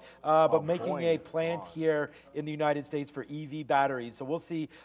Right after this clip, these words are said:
Speaker 1: uh, where Tesla wants to go. I'd say it's a long through one ninety-seven fifty on the break. Yeah, there's Tesla right here on the twenty minute.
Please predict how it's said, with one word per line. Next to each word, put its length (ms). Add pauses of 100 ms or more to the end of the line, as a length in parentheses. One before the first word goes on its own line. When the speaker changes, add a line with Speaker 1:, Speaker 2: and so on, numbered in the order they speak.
Speaker 1:
uh, 140
where 180
Tesla 340
wants 260
to 80
go. 180
I'd 200
say 120
it's 140
a 40
long 280
through 180
one 180
ninety-seven 720 (500)
fifty 580 (260)
on 280
the 80
break. 400
Yeah, 140
there's 200
Tesla 300
right 120
here 120
on 80
the 80
twenty 280
minute. 300